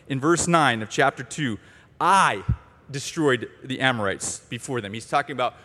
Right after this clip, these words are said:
when he brought the Israelites into the land that they now per-, possess. "I destroyed the Amaz-, Amorites before them. They were tall as cedars and strong as the oaks, and you were scared to death of them.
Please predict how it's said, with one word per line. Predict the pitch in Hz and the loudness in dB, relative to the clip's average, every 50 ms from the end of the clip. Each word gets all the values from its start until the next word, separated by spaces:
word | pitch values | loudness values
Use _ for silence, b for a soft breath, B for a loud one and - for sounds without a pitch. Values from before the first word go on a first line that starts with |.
| B B B | B B B
when | 131 139 143 135 131 127 - - | -6 -4 -4 -4 -6 -8 -16 -16
he | 127 120 127 | -16 -14 -14
brought | 120 110 143 156 156 156 160 - - - - - - - _ _ _ _ _ _ _ - | -10 -6 0 2 4 4 2 2 -2 -12 -20 -20 -20 -20 _ _ _ _ _ _ _ -18
the | - 120 123 117 113 113 113 110 - - | -12 -10 -8 -8 -8 -8 -10 -12 -8 -4
Israelites | - 156 143 143 160 143 139 135 127 - - | -4 -4 -4 -2 -2 0 0 0 -2 -4 -6
into | 156 151 143 131 | -8 -8 -8 -8
the | 127 131 | -8 -8
land | 131 131 135 135 131 127 117 | -4 -4 -2 -2 -2 -4 -6
that | - | -8
they | 123 123 | -6 -6
now | 120 123 120 120 110 | -4 -2 -2 -4 -4
per-, | - 120 110 113 - _ _ _ - _ _ _ | -6 -8 -12 -12 -14 _ _ _ -20 _ _ _
possess. | - 123 110 107 107 90 90 - - - - - | -10 -8 -4 -4 -4 -4 -4 -8 -16 -6 -2 2
"I | 165 180 202 220 214 | 4 4 4 4 2
destroyed | 170 160 151 - - - 160 151 139 131 117 | 2 -2 -4 -4 -6 -6 -4 -2 -2 -2 -4
the | - | -6
Amaz-, | - 131 139 131 123 110 104 123 120 - - - - | -4 -4 -4 -2 -4 -6 -6 -6 -8 -8 -8 -8 -4
Amorites | 135 131 127 120 113 104 101 - - | -4 -2 -2 -2 -2 -4 -4 -8 -10
before | 113 107 101 - - 113 104 | -12 -12 -12 -8 -4 -4 -4
them. | 92 92 - - B B B B B B B | -4 -6 -10 -12 B B B B B B B
They | 139 156 180 | 2 4 4
were | 175 170 160 131 - - - - - | 6 4 4 2 0 -4 -20 -20 -16
tall | - - - 214 240 240 226 202 185 160 135 | -10 0 4 6 6 8 8 6 6 4 4
as | 139 - | 2 0
cedars | - - - 240 240 196 175 143 131 127 127 | 0 0 0 2 4 4 4 2 2 0 -2
and | 147 147 | -4 -4
strong | 139 - - - 208 208 214 214 220 214 | -4 -6 -4 0 2 4 4 4 2 0
as | 196 156 | -2 -4
the | 151 175 - | -6 -6 0
oaks, | - 202 208 196 202 - | 2 4 4 2 2 -4
and | 165 180 | -10 -8
you | 233 220 | -8 -8
were | 156 | -8
scared | - - - - - - 233 233 240 240 202 | -10 -10 -12 -8 -2 2 4 4 4 2 0
to | 214 | -2
death | 185 185 247 240 226 220 165 | 2 4 4 4 4 2 -2
of | 160 139 | -2 0
them. | 127 117 104 95 | 0 -2 -4 -4